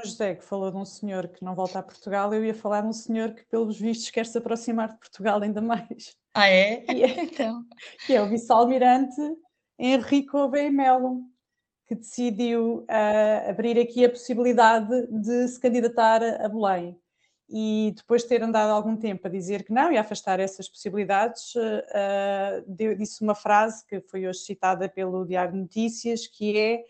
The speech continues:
Speaker 1: "Não se deve dizer que desta água não beberei." E eu acho que esta frase o vai perseguir durante bastante tempo, até ele tomar uma decisão final sobre o que é que vai fazer ao futuro dele depois deste sucesso da vacinação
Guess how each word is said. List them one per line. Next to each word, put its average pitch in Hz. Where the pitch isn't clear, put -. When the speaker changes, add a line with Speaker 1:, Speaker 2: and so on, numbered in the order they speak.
Speaker 1:
"Não 254
se -
deve 240
dizer 233
que -
desta 233
água 214
não 214
beberei." 170
E 190
eu 190
acho 202
que -
esta 208
frase 202
o 196
vai 196
perseguir 202
durante 202
bastante 202
tempo, 202
até 185
ele 208
tomar 202
uma 202
decisão 208
final 202
sobre 202
o 202
que -
é 190
que 202
vai 202
fazer 196
ao 214
futuro 214
dele 214
depois 226
deste 220
sucesso 214
da 208
vacinação 220